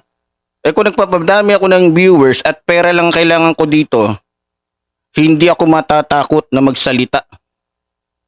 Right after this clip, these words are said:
Ha? Kung nagpapadami man ako, matatakot ako magsalita dito kasi baka i-ano nyo ko, di ba?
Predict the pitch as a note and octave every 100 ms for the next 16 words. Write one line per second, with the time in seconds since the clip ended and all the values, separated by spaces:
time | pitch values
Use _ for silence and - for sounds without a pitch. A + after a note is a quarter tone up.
0 | _ _ _ _ _ _ _ B2+ E3 D3
1 | _ _ _ _ E3 E3+ F3 F3 F3 F3
2 | F3 F3 E3+ E3+ E3 C#3+ A#2+ - _ _
3 | _ _ _ - D#3 E3+ E3+ E3 - E3+
4 | E3 E3+ E3 D#3+ D#3+ D#3 D#3 D3 F#3 -
5 | C#3+ - C#3+ - - C3 C3+ C3+ C3 B2
6 | D3 A2+ C3+